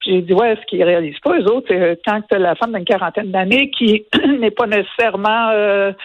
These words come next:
a pas nécessairement été sous le couteau de la chirurgie plastique, euh, et le gars de treize ou quatorze ans,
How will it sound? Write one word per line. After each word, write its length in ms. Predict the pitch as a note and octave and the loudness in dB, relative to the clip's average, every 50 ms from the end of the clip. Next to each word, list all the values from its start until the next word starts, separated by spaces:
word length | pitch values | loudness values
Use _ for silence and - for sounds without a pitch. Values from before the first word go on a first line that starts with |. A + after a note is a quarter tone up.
| - - - - - - - - | -16 -16 -16 -16 -18 -18 -12 -2
a 140 | A3+ G#3 G3+ | 0 0 0
pas 180 | G3+ - A3+ A3 | 0 0 -2 0
nécessairement 420 | G#3+ A3 G#3 - - G#3 G3+ G#3+ | 0 -2 -2 0 -2 -2 0 0
été 180 | A#3 A3 A#3+ A3 | -2 0 0 0
sous 140 | G#3 - B3+ | 0 -2 -6
le 60 | F#3+ | -6
couteau 200 | - - - B3 | -10 -6 -2 0
de 60 | B3 A3 | 2 2
la 80 | G#3 | 2
chirurgie 460 | F#3+ - B3 A3+ G#3 G3 F#3 G3 A#3 | 2 2 2 2 2 2 0 -2 -6
plastique, 560 | A3+ - A3 G3 F#3+ - - - C#4+ F#4 F#4 - - A3+ | 0 0 0 0 0 -4 -6 -4 -4 -4 -4 -2 0 2
euh, 460 | A3 G#3+ G3+ G3+ G#3 G#3 G3+ G3+ - - | 2 2 2 2 2 2 0 0 -2 0
et 280 | A3+ A3+ A3 G#3+ A3 | 0 2 2 2 2
le 200 | G#3 G#3 G3+ G3+ | 2 2 0 0
gars 200 | F#3 F3 A#3+ A3+ | 0 0 -2 0
de 140 | G#3 A3 G3+ | 0 -2 -4
treize 340 | G3+ - - G#3 G#3+ G#3+ G#3+ | -4 -2 -2 -2 0 0 -2
ou 60 | G#3 | -2
quatorze 460 | G#3 G#3 G3 - G#3 G3 F3+ F#3 G3 | -2 -2 0 0 0 0 0 0 0
ans, 140 | A3 B3 | 0 0